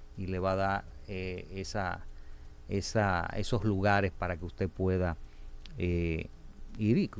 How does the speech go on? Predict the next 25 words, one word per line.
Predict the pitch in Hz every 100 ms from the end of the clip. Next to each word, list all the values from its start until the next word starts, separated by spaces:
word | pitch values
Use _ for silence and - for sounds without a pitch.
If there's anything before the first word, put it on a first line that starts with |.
| -
tomarse | 98 92 92 101
ese | -
capuchino, | 92 95 104 - 214 156 - -
por | 90
decir | 95 92 104
un | 104 98
ejemplo. | 95 202 - 78 - - - -
O | - 104
de |
la | 101
misma | 101 110 127 113
forma, | 139 202 170 85 85
decirle | 95 - 107 120
al | 110
chat | - 117
G | 123
P | 120 113
T | 135 117 120 -
o, | 87
o | 69 95
G | 87 104
P | 123
T | 113 131
que | 120
recuerde | 101 92 - 104 120